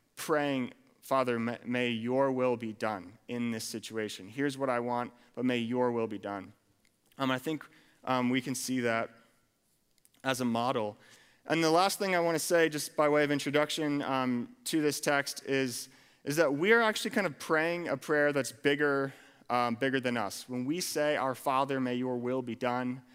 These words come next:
may your kingdom come," we re-, we can kind of recognize a disparity between where our hearts are really at and the words we're saying.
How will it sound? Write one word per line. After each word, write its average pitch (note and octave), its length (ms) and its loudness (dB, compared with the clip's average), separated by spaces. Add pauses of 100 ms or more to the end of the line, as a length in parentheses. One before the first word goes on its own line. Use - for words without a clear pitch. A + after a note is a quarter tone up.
(120)
may A#2 100 -8
your A#2+ 200 -2
kingdom B2 360 -6
come," A#2+ 380 -6
we B2 100 -4
re-, C#3+ 220 0
we D3+ 140 -2
can F3+ 140 -2
kind F3+ 200 -4
of C#3 100 -4
recognize C3 500 0
a A#2+ 40 -8
disparity A2+ 640 -4
between A2+ 520 -10 (500)
where D3 200 2
our D#3 120 2
hearts C#3+ 320 -2
are B2+ 100 -2
really B2+ 380 0
at C#3 220 2
and A#2+ 140 -4
the A#2 60 -4
words A2+ 340 -4
we're G#2+ 100 -8
saying. G2 480 -10